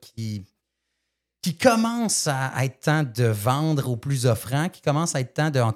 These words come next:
qui ont encore peut-être une valeur et qui commencent à, ça commence à presser, si vous voulez capitaliser là-dessus, de les vendre. Donc, c'est qui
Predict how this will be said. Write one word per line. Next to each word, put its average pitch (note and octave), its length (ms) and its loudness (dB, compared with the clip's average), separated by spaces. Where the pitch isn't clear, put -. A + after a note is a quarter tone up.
qui D3+ 80 4
ont C#3 40 4
encore G3 280 -2
peut-être F3 200 -4
une C#3+ 80 2
valeur B2+ 360 -2
et B2+ 100 -6
qui - 140 -16
commencent C#3+ 280 0
à, A#2 120 -6
ça - 200 -6
commence C#3+ 340 -4
à A#2 60 -6
presser, C3+ 480 -4
si - 100 -6
vous A#2+ 60 -8
voulez B2 120 -4
capitaliser B2+ 520 -4
là-dessus, B2 360 -4
de C3 80 -2
les G#2 180 -2
vendre. C#3 400 -4
Donc, B2+ 280 0
c'est - 200 -4
qui G#3+ 440 -4